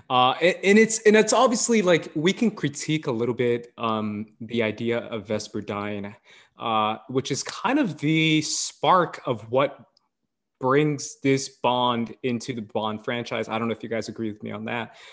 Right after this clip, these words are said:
but I feel like that moment, after that moment is kind of what makes him, because he was gonna give up the life after that. I don't know if you guys remember,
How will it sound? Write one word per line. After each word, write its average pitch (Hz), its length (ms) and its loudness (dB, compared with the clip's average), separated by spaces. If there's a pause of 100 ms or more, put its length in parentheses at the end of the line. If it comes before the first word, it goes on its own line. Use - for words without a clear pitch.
(140)
but 143 80 2
I 143 60 4
feel 151 140 2
like 139 180 -2
that 123 260 0
moment, 117 600 0 (340)
after 147 360 2
that 123 200 0
moment 117 300 -2
is 104 80 -8
kind 120 200 -6
of 104 100 -6
what 117 220 -2
makes 110 320 -4
him, 113 120 -4
because 160 180 0
he 196 60 2
was 226 100 2
gonna 202 160 4
give 175 140 4
up - 160 4
the 143 60 0
life 175 300 0
after 117 220 -2
that. 110 160 0
I - 20 0
don't 127 120 -4
know 131 40 -4
if 127 120 -8
you 131 40 -6
guys 117 200 -2
remember, 117 440 -4